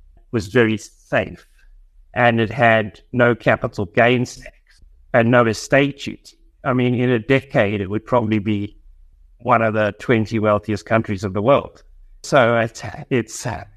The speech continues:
yeah, it would be a no-brainer. So it's really a, a matter of that. And obviously, it doesn't have the, it's not as established as South Africa. It doesn't have the benefits that South Africa has in terms of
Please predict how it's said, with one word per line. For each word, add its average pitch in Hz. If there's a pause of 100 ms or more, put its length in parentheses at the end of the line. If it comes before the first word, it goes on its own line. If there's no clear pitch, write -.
(440)
yeah, 107
it 117
would 120
be 110
a 104
no-brainer. 107
So 139
it's 135
really 147
a, 110 (540)
a 107
matter 110
of 98
that. 127
And 135
obviously, 185
it 143
doesn't 139
have 120
the, 107 (300)
it's -
not 156
as -
established 123
as 95
South 101
Africa. 104
It 95
doesn't 117
have 107
the 110
benefits 110
that 110
South 104
Africa 101
has 107
in 92
terms 104
of 107